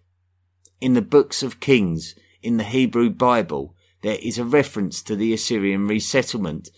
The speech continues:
of Israelite people elsewhere in Assyria. Through campaigns, Tiglath-Pileser the third would re-establish a Mediterranean coastline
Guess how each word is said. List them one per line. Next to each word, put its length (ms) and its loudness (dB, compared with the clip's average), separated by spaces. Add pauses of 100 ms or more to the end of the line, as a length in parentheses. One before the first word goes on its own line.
(160)
of 220 -8
Israelite 600 -2
people 540 -4 (200)
elsewhere 680 -4 (220)
in 180 -8
Assyria. 580 -6 (2250)
Through 300 4
campaigns, 960 0 (240)
Tiglath-Pileser 1080 2
the 140 -6
third 500 -2 (220)
would 200 -2
re-establish 1000 0
a 80 -6
Mediterranean 880 2
coastline 680 0